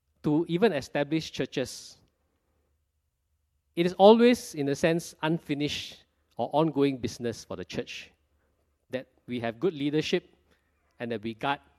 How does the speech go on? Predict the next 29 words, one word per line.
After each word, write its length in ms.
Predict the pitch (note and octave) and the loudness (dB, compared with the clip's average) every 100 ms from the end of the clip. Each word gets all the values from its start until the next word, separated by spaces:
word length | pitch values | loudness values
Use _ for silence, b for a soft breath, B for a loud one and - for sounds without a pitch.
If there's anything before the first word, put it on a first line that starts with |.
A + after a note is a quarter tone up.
| _ | _
the 60 | G#2+ | -16
truth. 420 | - C3+ G#2+ - _ _ _ _ _ _ _ _ _ _ _ _ _ _ _ _ _ _ _ _ _ - | -8 -6 -6 -14 _ _ _ _ _ _ _ _ _ _ _ _ _ _ _ _ _ _ _ _ _ -2
Even 300 | G3+ B3+ A#3+ | 4 6 6
for 100 | E3+ | 4
P 140 | F#3+ | 2
P 180 | F3+ F#3 | 0 2
H, 320 | E3 - - | 0 -2 -12
this 180 | C#3+ E3 | -14 -8
issue 260 | D#3 - D#3 | -8 0 0
is 100 | B2 | 0
critical 480 | - D3 D#3+ C#3 G2 - - _ _ _ - | -2 -2 0 -2 -4 -18 -20 _ _ _ -8
for 100 | C3 | -6
us 80 | |
to 80 | - | -6
stay 260 | A2 - D3+ | -8 -2 -2
healthy 560 | C#3 C3+ B2+ D3 B2 - _ _ _ - | 0 -4 -4 -8 -8 -12 _ _ _ -12
and 120 | G#2 | -12
to 60 | G2 | -8
grow. 300 | A2+ A2 F2 - _ _ _ _ _ _ _ _ _ _ _ _ _ _ _ | -6 -6 -6 -16 _ _ _ _ _ _ _ _ _ _ _ _ _ _ _
For 100 | - | 2
example, 460 | D#3+ G3 A3 G#3 A#3 | 4 6 6 8 4
P 160 | A3+ G#3+ | 4 0
P 160 | A3 | 2
H 140 | G3+ D#3+ | 2 2
is 80 | |
still 160 | - A3 | -2 0
looking 420 | G#3 - F#3 F#3 | 2 2 2 0
for 340 | E3+ C#3+ B2+ B2+ | 2 2 2 0
deacons 720 | D#3 E3 F#3 B2+ - - | -2 0 0 -2 -8 -14